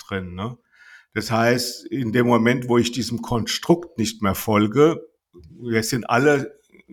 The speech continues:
meistens extrem beeindruckt, wenn wir irgendwelche, äh, F-,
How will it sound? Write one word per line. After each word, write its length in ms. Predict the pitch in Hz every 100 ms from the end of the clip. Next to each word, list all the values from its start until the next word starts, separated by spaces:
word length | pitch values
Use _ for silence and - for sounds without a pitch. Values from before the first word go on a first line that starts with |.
| -
meistens 760 | 139 160 131 131 135 - 120
extrem 520 | - 135 - - 139 135
beeindruckt, 600 | 85 113 123 156 147 -
wenn 200 | 113 104
wir 260 | 101 101 - - - -
irgendwelche, 880 | - 117 120 110 107 - 107 104 101 -
äh, 480 | 101 104 101 101 104
F-, 240 | -